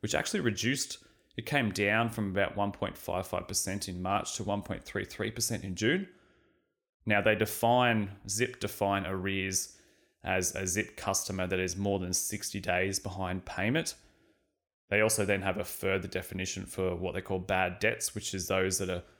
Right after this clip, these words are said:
about a hundred and eighty days overdue. So bad debts is kind of,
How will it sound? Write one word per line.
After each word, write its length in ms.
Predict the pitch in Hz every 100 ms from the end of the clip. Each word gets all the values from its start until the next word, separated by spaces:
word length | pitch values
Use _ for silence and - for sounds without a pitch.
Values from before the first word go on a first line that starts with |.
| _ _ _ -
about 160 | 101 92
a 40 |
hundred 380 | - 104 95 92
and 100 | -
eighty 340 | 95 104 107
days 420 | 95 95 98 101 90
overdue. 480 | 101 98 104 131
So 140 | 143 92
bad 320 | 92 95 92
debts 260 | 85 - -
is 140 | -
kind 220 | - 92
of, 180 | 85